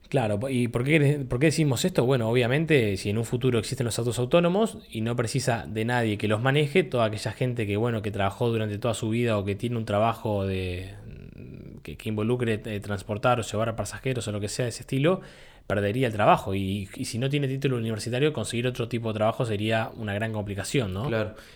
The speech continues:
Speaker 2: Y, por ejemplo, Tesla sí que presentó un, un, o sea, ya tiene autos y además presentó un camión, y la idea es que el camión no tenga chofer.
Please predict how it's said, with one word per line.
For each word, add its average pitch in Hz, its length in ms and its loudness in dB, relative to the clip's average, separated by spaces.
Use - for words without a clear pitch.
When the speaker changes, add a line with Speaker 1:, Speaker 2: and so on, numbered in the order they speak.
Speaker 2:
Y, 113 120 -2
por 107 220 -2
ejemplo, 123 540 0
Tesla 131 600 -2
sí 117 240 -4
que 113 100 2
presentó 104 1080 0
un, 117 180 -4
un, 117 460 -8
o - 60 -18
sea, 107 200 -4
ya 113 380 2
tiene 107 220 -2
autos 120 460 0
y 101 80 0
además 101 320 0
presentó 98 420 -2
un 107 80 -4
camión, 107 560 -2
y 101 100 -6
la 92 120 -4
idea 101 320 2
es - 100 0
que - 140 -10
el 92 80 -8
camión 98 400 -4
no 104 120 -2
tenga 98 340 -8
chofer. - 400 -10